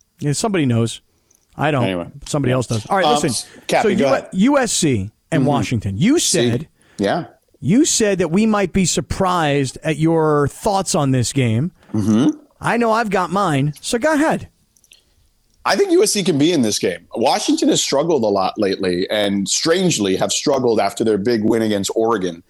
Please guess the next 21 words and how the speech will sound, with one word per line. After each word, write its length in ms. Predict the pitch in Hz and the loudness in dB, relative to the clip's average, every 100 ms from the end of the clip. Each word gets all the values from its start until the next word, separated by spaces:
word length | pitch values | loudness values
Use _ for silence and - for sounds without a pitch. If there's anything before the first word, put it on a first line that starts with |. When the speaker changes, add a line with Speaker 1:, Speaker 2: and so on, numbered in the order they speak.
| _ _ _ - | _ _ _ -4
Speaker 2:
Whereas 300 | 135 131 135 | 0 2 2
Oregon, 640 | 151 226 151 117 107 113 - _ - | 2 2 2 0 2 -2 -4 _ -2
after 300 | 123 - 120 | -2 0 2
losing 320 | 143 196 170 | 2 2 2
to 80 | 127 | 2
Washington 560 | 110 110 - 110 113 | 2 0 0 -2 0
in 120 | 107 107 | 0 0
crazy 440 | - 131 123 113 | 0 0 2 0
fashion, 480 | 123 123 117 107 95 | 0 -2 -2 -4 -4
has 160 | 107 | -4
gone 240 | 107 113 107 | -2 -2 0
the 120 | 101 | -2
other 140 | 131 | 0
direction. 360 | 123 104 95 101 | 0 0 -2 -4
They're 100 | 113 | -2
just 260 | 107 - - | -4 -6 -4
pummeling 480 | - 160 113 98 | -2 -2 -2 -2
teams. 400 | 87 90 71 - - _ _ _ | -4 -6 -8 -14 -18 _ _ _
So 460 | - 165 160 151 - | 0 2 2 0 -4
I 120 | 135 151 | -2 0
feel 200 | - | 2